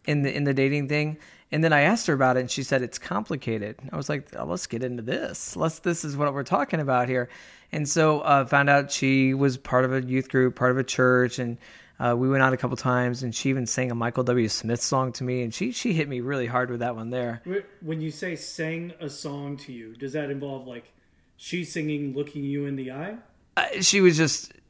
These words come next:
Speaker 1: no, it was just, like, she, she was, she had had a couple, and she started singing "Friends Are Friends Forever" <laughs> right there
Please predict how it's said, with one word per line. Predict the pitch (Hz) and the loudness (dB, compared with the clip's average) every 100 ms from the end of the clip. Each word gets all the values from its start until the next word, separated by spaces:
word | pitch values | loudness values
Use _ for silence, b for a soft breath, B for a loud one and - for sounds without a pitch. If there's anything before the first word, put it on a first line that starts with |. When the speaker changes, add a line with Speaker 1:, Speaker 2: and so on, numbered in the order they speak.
| _ - 190 - | _ -14 -10 0
Speaker 1:
no, | 185 170 139 | 6 8 8
it | 147 | 6
was | 147 | 2
just, | 156 139 - | 0 -4 -4
like, | 160 147 | -4 -4
she, | - 165 - | -4 -4 -4
she | - 147 | -2 0
was, | 139 147 - | 0 -2 4
she | |
had | 151 143 | 6 8
had | 156 151 | 8 8
a | |
couple, | 127 143 143 139 135 B B B | 6 6 8 6 4 B B B
and | 165 | 0
she | 139 147 | 2 6
started | 147 139 | 6 6
singing | 143 135 | 4 4
"Friends | 131 143 135 | 6 6 6
Are | 127 | 4
Friends | 139 131 | 4 4
Forever" | 123 127 127 127 156 622 | 4 6 8 10 8 8
<laughs> | - | 8
right | 196 - | 8 10
there | - | 8